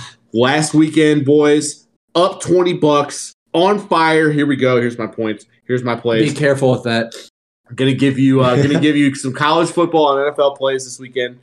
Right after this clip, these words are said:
Speaker 1: Thursday, Friday, Saturday, Sunday. Let's go. Uh, Thursday, I like Troy, Coastal Carolina over fifty-seven, fifty-seven points. Uh, boys, both of these teams put up a bunch of points. Do it.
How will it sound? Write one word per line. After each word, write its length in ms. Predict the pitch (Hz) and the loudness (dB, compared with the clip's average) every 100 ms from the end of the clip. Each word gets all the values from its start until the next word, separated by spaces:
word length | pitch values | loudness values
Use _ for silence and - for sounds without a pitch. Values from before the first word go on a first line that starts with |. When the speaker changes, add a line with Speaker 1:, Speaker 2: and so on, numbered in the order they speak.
| _ - | _ -2
Speaker 1:
Thursday, 300 | 123 123 120 | -2 0 -2
Friday, 340 | 131 123 120 | 0 0 0
Saturday, 400 | 113 120 120 120 | -2 -2 0 -2
Sunday. 320 | 117 117 110 110 | -4 -6 -4 -4
Let's 180 | 107 | -6
go. 280 | - 104 - _ _ _ - | -6 -8 -8 _ _ _ -6
Uh, 140 | 113 | -6
Thursday, 720 | 110 170 185 196 156 139 113 | -2 0 2 0 0 0 0
I 180 | - 139 | 0 0
like 460 | 143 135 123 - _ _ _ - | 2 2 0 -2 _ _ _ -4
Troy, 340 | 151 156 165 | 0 2 0
Coastal 380 | 156 156 156 139 | 0 -2 -2 -6
Carolina 640 | 151 147 139 135 123 120 - | -2 0 2 0 0 -4 -2
over 460 | 165 170 147 135 | 2 2 2 0
fifty-seven, 640 | 135 131 120 131 120 123 127 _ - | 0 -4 -4 -2 -2 -6 -8 _ -8
fifty-seven 460 | 131 117 123 120 | -8 -4 -4 -4
points. 500 | 117 117 117 - - _ _ | -6 -6 -6 -12 -20 _ _
Uh, 280 | 117 113 107 - | -4 -2 -4 -4
boys, 300 | 123 131 127 117 | 0 0 0 -4
both 300 | 123 127 113 | -4 -4 -6
of 40 | |
these 220 | 120 120 | -8 -6
teams 240 | 123 117 117 | -6 -6 -6
put 140 | 117 | -8
up 80 | 101 | -6
a 20 | |
bunch 220 | 107 98 | -8 -8
of 80 | - | -10
points. 260 | 107 101 - | -10 -10 -4
Do 160 | 104 | -4
it. 140 | 98 | -4